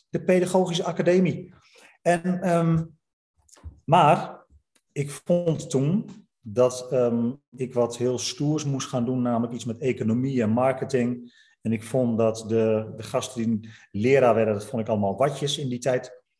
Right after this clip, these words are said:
Dus ik, eh, ik ging doen waarvan ik dacht dat er van mij verwacht werd. Dus ik ben de economische kant op gegaan.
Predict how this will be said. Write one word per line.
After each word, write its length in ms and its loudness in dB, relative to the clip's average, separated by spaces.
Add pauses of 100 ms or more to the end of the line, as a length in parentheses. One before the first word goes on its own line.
(420)
Dus 520 0
ik, 260 -6
eh, 340 6 (140)
ik 180 -10
ging 220 -4
doen 180 0 (100)
waarvan 280 2
ik 180 -4
dacht 220 2
dat 160 -2
er 60 -10
van 140 -4
mij 140 2
verwacht 340 0
werd. 280 -4
Dus 160 -8
ik 60 -14
ben 140 0
de 60 -2
economische 560 -2
kant 220 -2
op 100 -8
gegaan. 480 -10